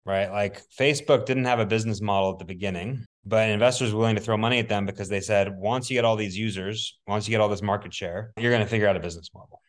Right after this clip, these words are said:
When you get to internet companies, the game changes because engineers are expensive, designers are expensive, product people are expensive. So to build that app takes a lot of time and a lot of money up front. Once it's built, though, you can effectively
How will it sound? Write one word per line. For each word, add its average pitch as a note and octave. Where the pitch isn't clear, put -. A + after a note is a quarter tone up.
When C3
you C#3
get E3
to A#2+
internet D3
companies, G#2+
the G#2
game A#2+
changes G#2
because G2
engineers D3
are C#3
expensive, F#2+
designers B2+
are B2+
expensive, F#2+
product B2
people A2+
are G2+
expensive. -
So -
to A#2
build D3
that A#2+
app A#2
takes A#2+
a A#2
lot A#2+
of C#3+
time A#2
and A2+
a A2
lot G#2+
of G#2
money G2
up F2+
front. F#2+
Once D3+
it's F#2+
built, F#3
though, G#2+
you C3
can C3+
effectively A#2+